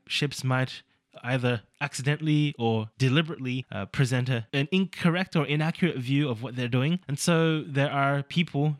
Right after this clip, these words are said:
whose job it is, is to look at all the data sources, piece together a report, um, about the movement of trade, and that comes together in this awesome mega spreadsheet called a trade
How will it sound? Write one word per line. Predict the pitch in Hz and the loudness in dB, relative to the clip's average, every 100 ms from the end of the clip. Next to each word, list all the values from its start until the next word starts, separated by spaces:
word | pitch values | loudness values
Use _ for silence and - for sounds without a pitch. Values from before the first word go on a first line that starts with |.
| - | -2
whose | 120 | -4
job | 107 147 156 | 2 2 4
it | 151 | 2
is, | 139 139 127 | 4 2 0
is | 104 117 - | -4 -6 -4
to | - 110 - _ | -6 -6 -8 _
look | 151 180 | 0 2
at | |
all | 170 | 2
the | 170 151 | 2 2
data | 135 131 | 0 0
sources, | - 123 131 120 113 | -2 -2 0 -2 -2
piece | - 208 | -2 -2
together | - 147 139 135 | -2 -2 0 0
a | 110 | -4
report, | 113 113 143 131 135 - | -6 -4 -2 -2 -4 -6
um, | 107 104 117 | -6 -6 -2
about | 127 139 123 | 0 0 0
the | |
movement | 123 123 117 110 | 0 0 0 -2
of | 104 | -4
trade, | - 120 107 | -2 0 0
and | 101 113 113 | -2 -2 0
that | 127 - - | -2 -4 -4
comes | - 185 | 0 0
together | - 160 147 | 0 0 0
in | 147 120 110 | -2 -2 -4
this | 107 113 - | -2 -2 0
awesome | 135 151 - 151 139 - | 0 2 2 0 -2 0
mega | 131 131 135 135 | 0 2 2 2
spreadsheet | - - 131 127 156 151 - | -4 0 0 2 4 4 2
called | - 127 117 | 0 2 2
a | 113 | 0
trade | - 190 151 143 | 0 2 2 0